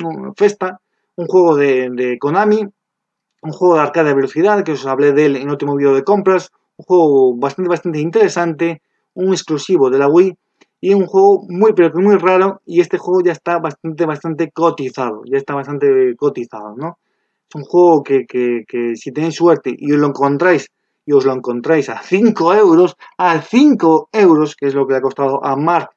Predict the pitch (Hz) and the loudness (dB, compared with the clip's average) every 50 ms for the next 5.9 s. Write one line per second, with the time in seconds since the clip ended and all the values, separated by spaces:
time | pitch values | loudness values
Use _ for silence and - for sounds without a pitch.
0 | _ - 151 139 135 131 123 127 170 175 185 190 170 _ _ _ _ _ _ _ | _ -10 -6 -6 -4 -4 -2 0 0 0 0 -2 -4 _ _ _ _ _ _ _
1 | _ - 135 131 131 - - 127 135 139 139 - 143 143 147 160 151 143 143 147 | _ -4 -2 -2 -2 -4 -6 -4 -4 -2 0 2 2 2 2 2 0 -2 -4 -6
2 | - 135 123 - 165 156 - - _ _ _ _ - - - 147 139 - 156 160 | -6 -6 -2 0 0 0 -2 -4 _ _ _ _ -4 -2 -2 0 0 -2 -2 0
3 | 165 175 190 202 185 - - 202 196 156 139 - - 160 143 143 147 151 147 - | 2 4 4 4 2 0 0 2 2 2 0 -2 -4 -6 -4 -4 -6 -8 -8 -6
4 | 131 131 127 123 123 123 120 - - - 123 120 131 127 117 110 - - - 120 | -6 -4 -4 -4 -4 -6 -10 -12 -18 -16 -14 -12 -12 -12 -12 -14 -18 -20 -20 -20
5 | 120 107 - 113 147 147 135 143 131 123 120 180 202 175 143 - - | -20 -14 -10 -8 -6 -2 0 0 0 0 0 0 2 2 0 0 -2